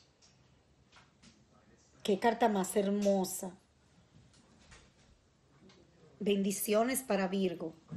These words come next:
Este es mes, un mes bendito para ti. Esta situación, eh, te ha, te, te ha parecido muy grande, muy larga.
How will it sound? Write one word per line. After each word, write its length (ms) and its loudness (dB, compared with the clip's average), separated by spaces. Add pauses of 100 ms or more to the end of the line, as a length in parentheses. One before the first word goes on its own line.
(480)
Este 180 -4
es 140 -4
mes, 320 -2
un 80 -2
mes 180 -2
bendito 400 -2
para 220 -6
ti. 180 -12 (3000)
Esta 500 6
situación, 1000 2
eh, 480 2 (180)
te 100 2
ha, 220 -2
te, 200 2
te 240 -4
ha 100 0
parecido 460 0
muy 480 0
grande, 540 0
muy 480 0
larga. 560 0